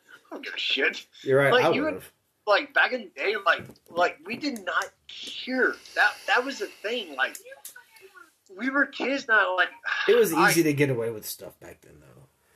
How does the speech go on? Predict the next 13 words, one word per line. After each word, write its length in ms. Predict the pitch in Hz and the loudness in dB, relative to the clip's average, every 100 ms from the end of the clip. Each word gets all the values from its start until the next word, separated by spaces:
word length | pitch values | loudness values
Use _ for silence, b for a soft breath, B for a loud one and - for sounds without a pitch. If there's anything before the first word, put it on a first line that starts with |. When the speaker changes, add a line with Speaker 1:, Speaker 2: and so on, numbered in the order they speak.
| _ 143 | _ -8
Speaker 2:
It 40 | |
was 180 | 156 123 | -6 -6
easy. 160 | 117 135 | -6 -4
Speaker 1:
I 100 | 214 | -4
think 280 | - 285 | -4 -10
it's 220 | 294 285 - | -8 -10 0
like 200 | 208 - | 0 4
Speaker 2:
For 220 | 175 139 | 2 4
us, 240 | 143 139 | 0 -2
it 140 | 104 - | -4 -10
was. 440 | 80 - - - _ _ _ _ _ _ _ | -14 -14 -14 -20 _ _ _ _ _ _ _
Speaker 1:
So 140 | 214 208 | -6 -4
there, 160 | 233 | -4